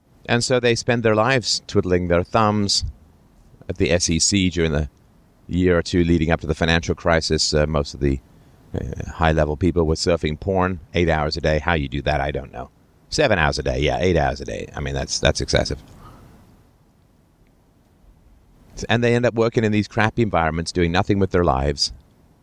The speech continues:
waiting for their pensions and their retirements and their benefits and so on. And if those are touched and threatened, then their entire life decisions, or to put it more plainly, their bribed inertia,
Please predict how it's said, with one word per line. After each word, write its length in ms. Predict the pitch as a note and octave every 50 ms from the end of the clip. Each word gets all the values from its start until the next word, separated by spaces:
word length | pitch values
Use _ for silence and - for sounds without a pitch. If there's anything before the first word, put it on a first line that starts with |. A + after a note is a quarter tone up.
| _ _ _ _ _ _ _ _
waiting 320 | - D#2+ E2 E2+ F#2 G2 F#2+
for 120 | - F#2
their 140 | F#2 G2 F#2+
pensions 460 | - E2 D2+ D2+ - - D2+ D2 -
and 100 | D#2 D2+
their 140 | D2+ D2 C#2
retirements 600 | C#2+ C#2 C2+ C2 A#1 A#1+ B1 B1+ B1+ - - -
and 220 | A1+ B1+ C2 C2 - - - - -
their 140 | - C#2 C#2
benefits 480 | A#1+ A#1+ C#2 D2 D2 - D2 C2 -
and 80 | - D#2+
so 120 | - G2
on. 100 | G2 F#2+ - - - - - -
And 120 | - A#2 B2
if 80 | -
those 240 | - C#3+ C#3+ C#3+ -
are 40 | A#2+
touched 360 | G#2+ - A#2+ A2+ G#2 - -
and 80 | G2 G2
threatened, 340 | - A#2+ A#2+ G#2 F2+ F2 D#2+
then 160 | F2+ F2 E2+
their 340 | E2+ F2 E2 E2 D#2+ D2 - - -
entire 440 | F2 F2+ - - F#2 F#2+ F2+ E2+
life 220 | D#2 D2+ D2 D2 -
decisions, 560 | - C#2 - D#2 D2 C2+ C2+ A#1+ - - - - - _ _ _ _ _ _ _ _ _ _ _ _ _ _ -
or 300 | - F2 E2+ D#2 D2 C#2 - - _ - - _ _ _ _ _ _ _ _ _ _
to 100 | - D2+
put 140 | C#2 D2+ C#2
it 80 | C2+
more 320 | B1+ C#2+ C#2 C#2 C2+ C2 - - _ _ _ _ _ _ _ _ _ _ _ _ _ _ _ _ _ _ _ - _
plainly, 420 | - A#2+ A#2+ A#2+ A2+ G#2+ G2 F#2 F2+
their 220 | D#2+ E2+ E2 D#2+
bribed 500 | C#2+ C2+ E2+ E2+ F2 F#2 F#2 F2 E2 -
inertia, 640 | - - E2+ E2+ D#2+ E2+ F2 F2 - D2+ - - -